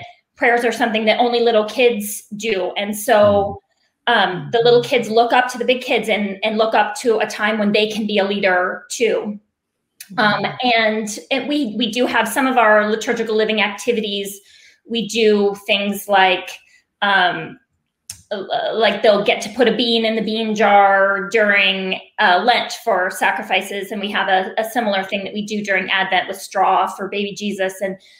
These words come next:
Speaker 1: so the older kids
Speaker 3: Mm.
Speaker 1: can award pieces of straw or beans to the little kids. And, uh, we do a hiding quarters, uh, on Spy Wednesday, which is the day that Judas sold out Jesus. And so the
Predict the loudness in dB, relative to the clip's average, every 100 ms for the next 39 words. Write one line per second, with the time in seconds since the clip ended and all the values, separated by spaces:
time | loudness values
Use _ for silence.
0 | _ 4 4 6 6 6 2 0 -2 -4
1 | -6 2 2 4 4 4 4 0 -10 -10
2 | -8 -6 -6 -6 -8 0 4 4 4 0
3 | -2 -2 0 0 0 -4 -4 -2 -2 -2
4 | 2 2 0 -4 -6 -8 _ _ _ _
5 | 0 2 2 2 4 6 6 4 0 -8
6 | 0 2 4 2 2 4 4 6 4 4
7 | 0 -8 -12 -4 0 0 0 0 -2 -4
8 | -8 0 2 2 0 -2 -4 -2 -2 -2
9 | -8 -14 -20 -16 -10 -4 -4 -2 -6 -8
10 | _ _ -8 -2 0 0 -2 -12 -16 -6
11 | 0 2 4 4 4 2 0 -2 0 2
12 | 0 -2 -12 -14 -10 -2 0 0 0 2
13 | 2